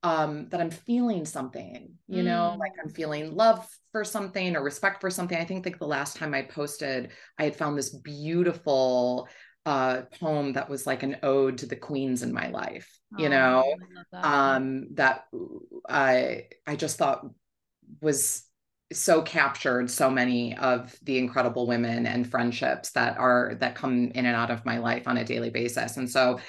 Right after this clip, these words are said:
Speaker 1: it's like, I would like to share this, and I'm gonna share this with a beautiful image.
Speaker 2: <laughs>
Speaker 1: Um, but I have a difficult time because I get on social and it just, it feels just really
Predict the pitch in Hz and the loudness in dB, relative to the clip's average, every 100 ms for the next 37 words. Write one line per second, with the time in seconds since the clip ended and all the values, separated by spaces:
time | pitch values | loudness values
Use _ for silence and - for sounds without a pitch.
0 | - - 403 403 - 277 262 180 214 226 | -16 -4 -2 -2 2 4 4 4 4 2
1 | 285 - 480 131 120 143 131 123 143 - | 2 6 6 6 2 0 2 2 0 0
2 | 143 160 185 214 214 233 262 294 311 339 | 2 2 0 -2 -2 0 0 -2 0 2
3 | 427 185 123 123 - 202 185 381 - 381 | 4 2 0 -8 -12 -14 -12 -12 -10 0
4 | 175 156 147 147 - _ - 220 226 226 | 4 4 4 -2 -10 _ 0 2 2 0
5 | 294 339 240 202 190 185 - 285 320 226 | -2 -2 -2 -6 -6 -8 -2 2 4 4
6 | 202 185 185 180 202 214 - 180 233 226 | 0 0 2 2 4 2 2 0 4 4
7 | - 208 247 240 196 165 160 165 170 - | 2 -2 -4 -2 0 0 2 0 -2 -4
8 | - 208 208 185 - - - - - - | -4 0 2 0 -4 -8 -14 -20 -20 -20
9 | _ _ _ _ - - - - - - | _ _ _ _ 6 8 6 -4 -16 -8
10 | 220 240 240 220 190 175 165 165 - - | 2 6 8 10 8 6 4 0 -2 -6
11 | _ _ _ _ _ - 185 208 - 175 | _ _ _ _ _ -8 -4 -4 -4 -6
12 | 185 214 262 262 214 170 160 | -2 2 4 4 4 2 0